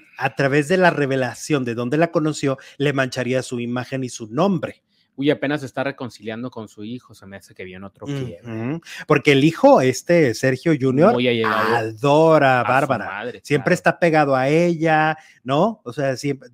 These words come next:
Speaker 1: tú lo acabas de decir, o sea, sí es un, así son uno, uña y mugre, ¿verdad? Entonces, imagínate que llegue el libro, este,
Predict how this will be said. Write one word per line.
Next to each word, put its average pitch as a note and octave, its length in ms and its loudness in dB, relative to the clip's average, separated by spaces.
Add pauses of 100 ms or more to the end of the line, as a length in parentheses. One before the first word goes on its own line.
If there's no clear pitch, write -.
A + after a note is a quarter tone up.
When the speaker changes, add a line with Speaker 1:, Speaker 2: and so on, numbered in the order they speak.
(480)
Speaker 1:
tú D3+ 120 0
lo D#3+ 100 2
acabas C#3+ 240 0
de C#3 60 -4
decir, E3 140 -2
o C#3 40 -2
sea, C3 160 -4
sí B2+ 160 -8
es - 240 -12
un, D3+ 180 -8
así A#2+ 300 -10
son C3+ 180 -6
uno, D#3+ 400 -2
uña C#3 300 -6
y D#3 40 -2
mugre, G#2 300 -6
¿verdad? A2 220 -8 (380)
Entonces, D#3+ 340 -4
imagínate F#3 500 0
que D#3+ 140 -6
llegue C#3 720 -2 (260)
el B2+ 180 -8
libro, C#3 500 -2 (520)
este, A#2+ 720 -8